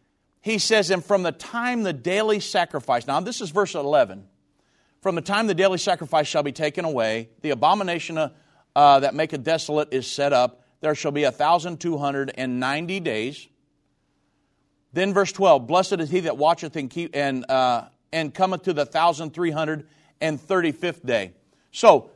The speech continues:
there are many places in the Bible where it refers to the time of the tribulation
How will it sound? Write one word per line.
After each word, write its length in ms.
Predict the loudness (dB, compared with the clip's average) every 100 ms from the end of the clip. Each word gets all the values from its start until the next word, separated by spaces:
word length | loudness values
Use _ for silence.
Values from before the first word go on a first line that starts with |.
| -2
there 200 | 4 6
are 100 | 4
many 300 | 0 -4 -6
places 460 | -4 -4 -4 -4 -2
in 100 | -2
the 60 |
Bible 600 | 2 4 6 6 2 2 _ _ _
where 160 | 2 2
it 100 | 2
refers 440 | -2 0 2 2
to 220 | 0 -2 -2 -6 -6
the 120 | -6
time 400 | -6 -4 -2 -2
of 60 |
the 60 | -4
tribulation 800 | -2 -2 0 2 2 -2 -12 -14